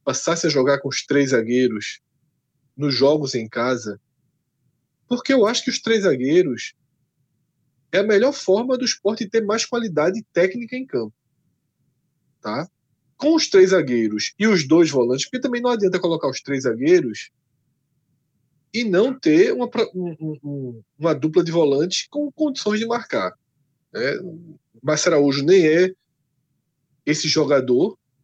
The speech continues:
no, no, no perfil ideal. Marcão deve ganhar a posição a partir da próxima rodada, mas pelo menos tinha Márcio Araújo e Ricardinho na proteção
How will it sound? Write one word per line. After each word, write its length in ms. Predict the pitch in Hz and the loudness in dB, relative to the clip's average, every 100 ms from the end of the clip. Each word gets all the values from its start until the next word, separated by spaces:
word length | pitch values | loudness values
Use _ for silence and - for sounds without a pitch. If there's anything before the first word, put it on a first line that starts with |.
| _ _ _ _ | _ _ _ _
no, 300 | 120 123 120 | -8 -6 -6
no, 540 | 123 123 113 104 95 _ _ _ _ _ _ | -4 -4 -4 -8 -12 _ _ _ _ _ _
no 120 | 139 | -4
perfil 440 | - 302 - 147 135 | 2 4 4 2 4
ideal. 320 | 131 123 156 | 4 4 0
Marcão 360 | 143 - 131 | -4 -2 -4
deve 260 | 123 147 135 | 2 0 2
ganhar 160 | 127 117 | -2 -2
a 40 | |
posição 460 | - 120 117 131 160 | -4 -10 -8 -8 -8
a 60 | |
partir 200 | - 123 | -10 -10
da 80 | 110 | -10
próxima 320 | - 104 123 | -10 -12 -10
rodada, 580 | 117 123 120 127 190 247 _ _ _ _ _ - | -6 -4 -2 -2 -4 -6 _ _ _ _ _ -4
mas 140 | 294 | -2
pelo 240 | 254 254 208 | 0 0 2
menos 380 | 160 208 269 | 2 2 0
tinha 220 | - 185 208 | -2 0 2
Márcio 300 | 196 196 190 | 0 2 4
Araújo 540 | 165 139 156 170 202 - | 4 2 0 -2 -6 -6
e 400 | 160 160 127 98 | -4 -2 -4 -6
Ricardinho 760 | 135 156 139 117 113 123 156 _ _ _ _ _ _ _ _ _ - | -6 -4 -4 -6 -8 -10 -10 _ _ _ _ _ _ _ _ _ -6
na 160 | 156 | -4
proteção 680 | 165 165 - 175 - 120 123 | -2 -2 0 0 0 -4 -4